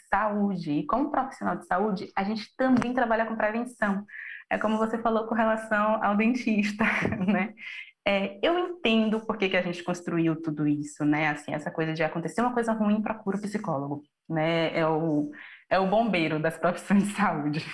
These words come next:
<laughs> né? Quando tá tudo pegando fogo, aí a gente vai pro psicólogo. E às vezes a gente esquece que a gente pode trabalhar com prevenção, né? Eu queria muito que as pessoas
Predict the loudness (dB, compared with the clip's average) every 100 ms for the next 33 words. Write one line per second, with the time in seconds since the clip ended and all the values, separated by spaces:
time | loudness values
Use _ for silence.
0 | -14 -18 -6 0 0 0 -2 0 -2 -2
1 | -2 0 2 2 2 2 2 4 2 0
2 | 0 -2 -2 -6 -8 -2 0 0 -2 -6
3 | -12 -18 -18 -4 0 2 2 4 2 2
4 | -2 0 -2 -2 0 0 0 0 2 2
5 | 0 0 0 0 0 -4 -4 -2 0 0
6 | -2 -12 -20 -20 -20 _ -2 0 0 0
7 | 0 0 2 2 2 0 -2 -2 -4 -4
8 | -2